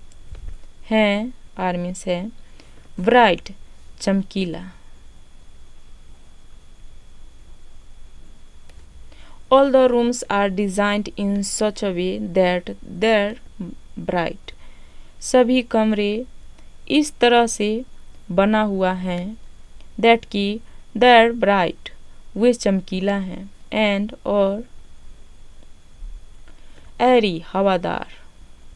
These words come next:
With natural sunlight, प्राकृतिक सनलाइट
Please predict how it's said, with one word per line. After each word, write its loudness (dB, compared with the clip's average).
With 6
natural 6
sunlight, 0
प्राकृतिक -2
सनलाइट 2